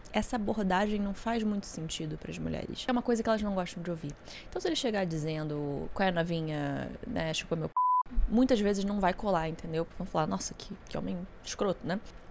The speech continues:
Ele constrói essa frente. É uma frente que é o homem ideal, não é mesmo? É um homem que é conectado com a sua masculinidade, com a sua feminilidade também. Ele frequenta a terapia, ele entende de feminismo,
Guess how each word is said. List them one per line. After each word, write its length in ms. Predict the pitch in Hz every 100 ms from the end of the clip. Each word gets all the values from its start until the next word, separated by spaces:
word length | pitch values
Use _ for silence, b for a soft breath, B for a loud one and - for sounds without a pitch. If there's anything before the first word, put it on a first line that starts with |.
| -
Ele 240 | 226 240
constrói 640 | - 240 233 - 180 180
essa 280 | 180 - 214
frente. 600 | - - - - - - -
É 120 | - 320
uma 180 | 285
frente 640 | 214 - 190 180 - - 175 - -
que 200 | - 226
é 60 | 208
o 120 | 180
homem 340 | 170 165 156
ideal, 440 | 151 151 147 135 135
não 120 | 156
é 40 | 180
mesmo? 360 | 180 147 180
É 40 | 233
um 100 | 226
homem 220 | 196 196
que 80 | 196
é 40 |
conectado 580 | 190 185 - - 226 277
com 100 | 277
a 20 |
sua 180 | - 214
masculinidade, 960 | 202 202 - 190 180 165 151 139 147 147 B B -
com 120 | 294
a 60 | 277
sua 220 | - 180
feminilidade 960 | - - 190 262 254 180 156 143 139
também. 440 | - 147 147 147 160 B B B
Ele 100 | 294
frequenta 380 | - 294 247 233
a 40 |
terapia, 720 | 220 202 - 196 202 180 151 -
ele 800 | 196 196 214 208 208 196 190 175
entende 420 | 208 220 233 233 208
de 80 |
feminismo, 760 | - 202 196 165 180 185 151